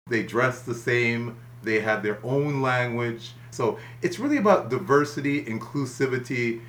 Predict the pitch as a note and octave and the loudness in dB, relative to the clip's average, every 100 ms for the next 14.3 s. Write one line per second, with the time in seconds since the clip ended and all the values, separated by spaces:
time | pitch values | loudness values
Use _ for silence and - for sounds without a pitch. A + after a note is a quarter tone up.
0 | - - D3 D#3 - C#3+ - C#3 D3 - | -18 -4 0 2 0 -4 0 2 2 0
1 | D3 D3 C3+ A#2+ A#2 A2+ G#2+ A2 A#2 G2+ | 0 0 -2 -2 -2 0 -2 0 0 0
2 | - - - - - D3 D3 D#3 E3 C#3+ | -4 -16 -18 -16 -2 0 2 6 4 4
3 | C#3+ D3 C#3+ C#3+ C#3 B2+ A#2+ B2 - D#3+ | 4 4 4 2 6 6 6 0 0 0
4 | D3 - C#3 B2 A#2 - C#3 C3+ A#2+ A#2 | 2 2 2 0 -4 -2 0 0 4 6
5 | A#2 B2 B2 A#2+ A#2+ A#2 A#2+ B2 A#2+ A#2 | 6 6 2 -2 -6 -4 -2 -2 -6 -10
6 | - - - C3 B2+ B2 - - A#2+ - | -16 -12 0 2 2 -2 -6 -6 -6 0
7 | C#3+ C#3 C3+ D3+ D#3 C3 D3 C#3+ C3 - | 2 4 6 6 6 4 4 4 0 -8
8 | - G3 G3 D#3+ B2 A#2+ F#3+ G3 F3+ E3+ | 0 2 6 4 4 2 -2 0 -2 0
9 | D3+ C3+ C3 B2 C3 B2+ C3 B2 A#2 C3+ | 0 2 2 2 2 2 0 2 0 2
10 | E3 F#3 D3 G2 - - - D3+ D3+ C#3+ | 4 4 4 0 -2 -14 -6 2 4 4
11 | C3 B2+ - C#3+ D3 F3+ E3+ E3+ - C#3 | 2 0 0 2 6 6 6 4 -2 -2
12 | C3+ C#3 C3+ B2+ B2+ B2+ C#3 B2+ G2+ - | 4 6 6 2 0 0 0 -2 -4 -6
13 | - - A#2+ A2+ A#2 A2+ G#2+ - A2 B2+ | -10 -2 -2 -2 -4 -2 -4 -2 0 2
14 | B2+ B2 A#2 | 2 -2 -4